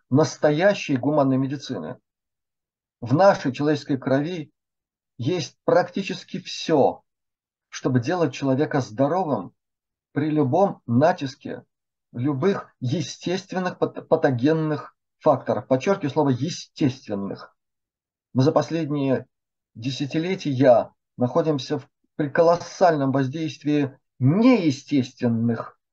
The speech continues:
факторов, которых на Земле никогда не было и быть не может. К великому сожалению, это так. Но, тем не менее, и с этим организм справляется быстрее, когда ему помогают таким самым простым способом,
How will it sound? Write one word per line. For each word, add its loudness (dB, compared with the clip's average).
факторов, -2
которых 2
на 0
Земле -4
никогда 2
не -2
было -2
и -6
быть -12
не -2
может. -2
К -16
великому -2
сожалению, 0
это 0
так. 2
Но, 4
тем 2
не -2
менее, -2
и -6
с -12
этим 0
организм 2
справляется 2
быстрее, -2
когда 2
ему 0
помогают 0
таким -6
самым 4
простым -2
способом, -10